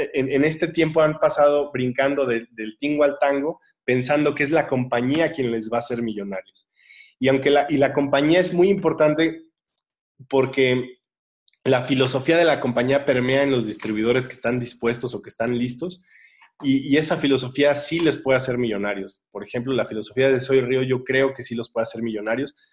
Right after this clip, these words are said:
pero también les digo la verdad en que es un pro-, es un proceso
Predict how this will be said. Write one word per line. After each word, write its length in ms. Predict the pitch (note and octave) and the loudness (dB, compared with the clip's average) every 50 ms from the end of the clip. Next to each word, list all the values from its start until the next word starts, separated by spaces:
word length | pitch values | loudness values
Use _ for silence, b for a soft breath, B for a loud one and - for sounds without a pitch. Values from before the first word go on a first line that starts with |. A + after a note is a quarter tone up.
| _ _ | _ _
pero 140 | - A2+ A2 | -6 -4 -2
también 240 | A#2 A#2 A#2+ B2+ C3+ | 0 0 2 2 2
les 100 | C#3 C3 | 2 2
digo 160 | B2+ C3+ C#3 | 2 2 2
la 140 | C3 B2+ A#2 | 4 4 2
verdad 360 | A2+ A2+ A2+ A#2+ B2+ C#3 C3+ - - | 2 2 2 2 2 0 0 -2 -8
en 180 | A#2+ A2+ A2 | -6 -8 -6
que 100 | - A2+ A2+ | -4 -4 -6
es 120 | A2+ - | -4 -4
un 200 | C3+ C3+ B2+ C3 | -4 -6 -6 -6
pro-, 160 | - A#2 A#2+ - | -10 -12 -10 -10
es 180 | B2 B2+ - | -10 -10 -6
un 140 | - C3+ C3 | -6 -6 -6
proceso 600 | - B2+ A2 G#2+ - - D#3 E3 D#3+ - B3+ C#4+ | -4 -4 -4 -4 -2 -2 -4 -4 -2 -2 -6 -6